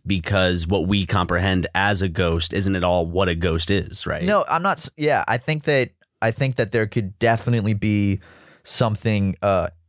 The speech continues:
Speaker 2: higher than humans that exists on a plane that we are unable to understand because
Speaker 1: Yeah.
Speaker 2: just like an ant can't understand our thoughts or our,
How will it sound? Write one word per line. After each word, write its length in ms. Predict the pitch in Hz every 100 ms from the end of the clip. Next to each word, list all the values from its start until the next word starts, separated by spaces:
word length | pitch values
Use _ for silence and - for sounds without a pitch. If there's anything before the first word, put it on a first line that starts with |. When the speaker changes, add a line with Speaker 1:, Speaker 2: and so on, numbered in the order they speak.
| _
Speaker 2:
higher 440 | - - 107 104 107
than 100 | 101
humans 600 | 90 - 107 104 95 92
that 220 | 104 98
exists 640 | 104 95 95 104 - - - -
on 400 | 98 98 92 85 -
a 80 | 104
plane 400 | - 107 101 92
that 100 | 90
we 160 | 98 98 -
are 140 | 95
unable 320 | - 92 95 95
to 60 |
understand 500 | 87 87 85 95 92
because 160 | 92 302
Speaker 1:
Yeah. 200 | 95 87
Speaker 2:
just 180 | 120 110
like 100 | 113
an 80 | 113
ant 260 | 104 101
can't 180 | - 98
understand 400 | 92 87 - 90
our 160 | 101 131
thoughts 480 | - 92 85 - 95
or 180 | 92 -
our, 280 | 95 92